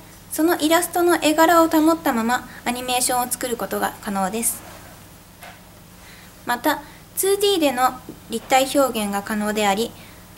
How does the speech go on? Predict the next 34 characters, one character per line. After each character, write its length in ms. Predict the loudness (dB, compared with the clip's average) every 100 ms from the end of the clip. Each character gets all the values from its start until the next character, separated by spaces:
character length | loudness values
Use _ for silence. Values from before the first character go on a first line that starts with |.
| -20 -18 -12
ス 120 | -6
リ 180 | -2 -2
ー 20 |
デ 100 | 0
ィ 60 | 0
ー 40 |
モ 120 | 2
デ 160 | 2 0
ル 180 | 0 -2
を 80 |
作 220 | -2 -4 -2
る 80 |
必 240 | -2 -2 -2
要 80 | 0
が 100 | 0
な 120 | 0
い 80 | 0
た 100 | -2
め、 200 | -4 -8 -20 -20 -10
イ 80 | 0
ラ 140 | 2
ス 60 | 2
ト 120 | -2
を 60 | 0
描 140 | -2
け 160 | 0 0
る 100 | 0
け 120 | 0
ど、 200 | 0 -2 -8 -20 -20 -20 -20 -20 -14 -10
ス 120 | -6
リ 180 | -4 -2
ー 40 |
デ 60 | 0
ィ 220 | 0